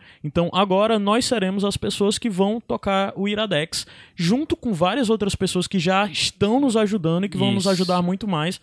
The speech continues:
Speaker 2: E que
Speaker 1: ainda.
Speaker 2: a quem devemos muito.
Speaker 1: A quem devemos demais, que não sei nem como pagar, mas a gente vai falar um pouco mais sobre essas pessoas no final, né? O afastamento do P H significa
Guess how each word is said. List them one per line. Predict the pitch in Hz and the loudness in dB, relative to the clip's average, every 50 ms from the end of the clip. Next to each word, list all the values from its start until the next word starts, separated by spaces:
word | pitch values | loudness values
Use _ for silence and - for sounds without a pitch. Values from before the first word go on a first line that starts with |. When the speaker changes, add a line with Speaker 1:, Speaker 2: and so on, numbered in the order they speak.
| - - | -12 -10
Speaker 2:
E | 127 | -6
que | - - 156 | -2 0 0
Speaker 1:
ainda. | 165 160 151 165 175 196 202 196 - - | 2 2 0 0 0 -2 -2 -4 -4 -4
Speaker 2:
a | 143 147 | -4 -4
quem | - - - 170 170 | -2 -2 -2 0 0
devemos | 160 147 139 143 147 165 175 170 147 139 | 0 0 0 0 -2 -2 0 -2 -2 -2
muito. | 131 135 143 147 147 - | 0 0 0 0 0 0
Speaker 1:
A | 151 - | -2 0
quem | - 190 180 170 | 0 0 0 0
devemos | 180 165 156 180 180 175 151 | 0 0 0 0 0 0 0
demais, | 139 175 196 185 165 151 143 139 127 120 - | 0 0 0 0 0 0 0 0 -2 -2 -4
que | - - 156 135 139 143 | -6 -8 -6 -6 -4 -4
não | 147 135 | -6 -4
sei | - - 156 | -4 -2 -2
nem | 139 147 156 | -2 -2 -2
como | - 175 175 | -2 -4 -4
pagar, | - 190 190 196 185 170 151 147 | -2 -2 0 0 2 2 2 2
mas | 147 139 143 - - - - - - - | 2 0 0 -2 -4 -8 -12 -16 -8 -2
a | 165 | 0
gente | 165 190 196 - | 0 2 2 2
vai | 202 196 | 2 2
falar | - 202 196 190 | 4 4 4 4
um | 185 | 4
pouco | - 190 - 185 | 2 2 0 0
mais | 180 175 - | -2 -2 -2
sobre | 185 175 170 | -2 -2 -4
essas | - - 180 - | -2 -4 -4 -2
pessoas | - 180 175 - 180 175 165 | -2 0 0 2 2 2 2
no | 175 165 | 0 0
final, | - - 240 202 131 117 113 | -2 -4 -4 -2 -2 -2 0
né? | 113 131 131 - - - - - _ _ _ _ - | -2 -2 -4 -6 -10 -20 -20 -20 _ _ _ _ -2
O | 190 220 | 0 0
afastamento | 220 - 240 - - 233 220 226 - 226 | 0 0 0 0 0 0 0 0 0 0
do | 202 185 | 0 0
P | - 208 | 0 0
H | 202 196 202 196 | 2 2 2 0
significa | - - 180 196 202 190 - 208 214 220 - 240 220 | 0 -2 -2 -2 -2 -2 0 0 0 0 0 -2 -2